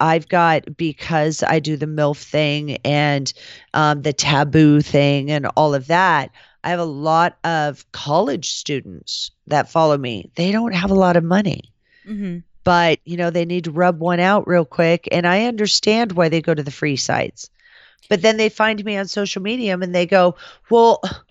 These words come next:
Speaker 1: oh, when are you coming up with something new?" Well, dude, there is something new. I'm not the one giving it to you for free. I don't give anything away for free like that.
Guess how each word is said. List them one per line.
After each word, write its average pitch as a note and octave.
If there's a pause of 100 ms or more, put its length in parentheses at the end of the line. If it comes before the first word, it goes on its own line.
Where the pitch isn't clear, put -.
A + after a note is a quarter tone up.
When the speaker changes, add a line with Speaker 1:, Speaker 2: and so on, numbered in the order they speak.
(560)
Speaker 1:
oh, A3+
when A#3+
are C4
you C4+
coming B3
up A#3+
with A#3+
something G#3+
new?" A#3+
Well, F#3
dude, F#3+
there F#3
is A3+
something D#3+
new. A#2+ (140)
I'm G3+
not A#3+
the A#3
one A3
giving E3+
it -
to -
you C#3+
for C3+
free. D2+
I D3+
don't F#3+
give G3
anything G#3
away D3+
for C#3+
free G#2+
like D#2+
that. -